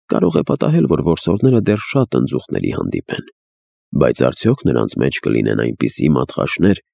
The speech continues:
ինչպիսին այս երկուսն էին։ Կարող է պատահել, որ նրանք բռնեն ու սպանեն ուրիշ մատղաշ ընձուղտների, բայց դեռ շատ ձախորդություններ են վիճակվելու Վիլեմին։ Նախքան նա ձեռք կբերեր այն ավարը,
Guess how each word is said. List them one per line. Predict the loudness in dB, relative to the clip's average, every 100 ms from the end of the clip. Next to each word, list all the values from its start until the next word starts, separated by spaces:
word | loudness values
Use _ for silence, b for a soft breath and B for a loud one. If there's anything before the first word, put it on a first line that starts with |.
| _ _ -2
ինչպիսին | -2 -2 -2 0 0
այս | 0 -2
երկուսն | -4 -4 -6 -10 -10
էին։ | -10 -10 -14 _ _ _ _ _ _ _ -2
Կարող | 0 2 0
է |
պատահել, | -2 -2 0 0 2 2
որ | 2
նրանք | 2 0 -2 0
բռնեն | -2 0 2 2
ու | 2
սպանեն | -2 -4 0 0 0 0
ուրիշ | 0 0 -2 0
մատղաշ | -2 -2 -2 -2 -2
ընձուղտների, | -4 -2 -2 -4 -2 -2 -2 -8 _ _ _ _ _ 0
բայց | 2 2 -2
դեռ | 0 -2
շատ | 0 0 0 0
ձախորդություններ | -4 -2 -6 -2 -2 0 -2 0 -2
են | -2
վիճակվելու | -2 -2 -2 -2 -2 -2
Վիլեմին։ | -4 -4 -6 -10 -14 _ _ _ _ _ _ _ -2
Նախքան | 0 0 2 4
նա | 4 2
ձեռք | 2 0 0
կբերեր | -2 0 2 2 0
այն | 0 0
ավարը, | 0 0 0